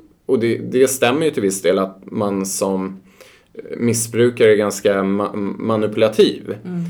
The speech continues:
Speaker 1: Och, och till viss del så lär man sig ju ljuga för att upprätthålla någon form av fasad. Men, men det är ju också så att jag själv,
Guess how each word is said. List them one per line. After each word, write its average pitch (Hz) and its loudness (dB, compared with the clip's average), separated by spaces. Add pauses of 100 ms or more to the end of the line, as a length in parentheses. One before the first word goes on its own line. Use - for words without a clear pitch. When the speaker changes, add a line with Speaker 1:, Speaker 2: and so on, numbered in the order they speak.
(120)
Speaker 1:
Och, 127 4
och 120 0
till 127 -4
viss 226 2
del 104 4
så 101 2
lär 117 2
man 147 0
sig 131 0
ju 113 0
ljuga 110 0
för 113 -4
att 92 -4
upprätthålla 101 0
någon 92 -4
form 92 0
av 92 -4
fasad. 101 4
Men, 104 0 (300)
men 110 0
det 110 0
är 104 2
ju 101 4
också - 0
så - 4
att 92 2 (460)
jag 101 4
själv, 185 4